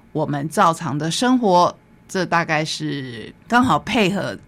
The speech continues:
最近这一段情况，因为觉得要让我们的心情好一点，所以我们在共读的时候就会跟您挑选很多小朋友的绘本，希望这些绘本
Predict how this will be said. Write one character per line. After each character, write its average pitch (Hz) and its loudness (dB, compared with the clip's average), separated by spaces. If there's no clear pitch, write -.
最 214 2
近 170 0
这 175 0
一 165 0
段 143 -2
情 202 2
况， 240 8
因 320 8
为 269 2
觉 156 -2
得 165 2
要 170 4
让 175 6
我 151 4
们 139 2
的 151 -4
心 208 2
情 165 -2
好 - 0
一 247 0
点， 165 2
所 156 -2
以 165 0
我 156 -2
们 151 -2
在 180 0
共 269 6
读 147 0
的 151 -2
时 - -2
候 151 -2
就 151 -6
会 143 -4
跟 156 -2
您 147 -2
挑 160 0
选 135 -4
很 156 -2
多 262 2
小 117 -4
朋 135 -8
友 147 -4
的 113 -10
绘 214 -2
本， 143 -6
希 - -6
望 175 4
这 214 -2
些 220 2
绘 254 4
本 190 6